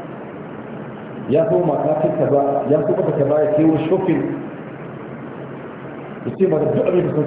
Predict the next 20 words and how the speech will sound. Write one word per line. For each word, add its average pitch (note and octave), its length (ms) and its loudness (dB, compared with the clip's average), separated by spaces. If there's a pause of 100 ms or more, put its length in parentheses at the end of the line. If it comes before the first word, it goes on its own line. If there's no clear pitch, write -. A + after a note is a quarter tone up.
(120)
ɗauko D3+ 220 4
su D3 100 0
ɗauko. A2+ 280 2 (1300)
Amma C#3 260 2
ga C#3 80 4 (120)
uwa D3 180 6
sai D3+ 180 2
sun C#3+ 160 2
tana D3 220 4
buƙatar C3 420 2
ɗan - 160 0
abin C3 160 0
da A#2+ 80 4
suke A#2 300 -2
ɗan A2+ 180 0
daɗi B2 220 4
daɗi, A#2+ 220 4
wallahi A#2 240 4
bai - 100 0
iya. - 200 0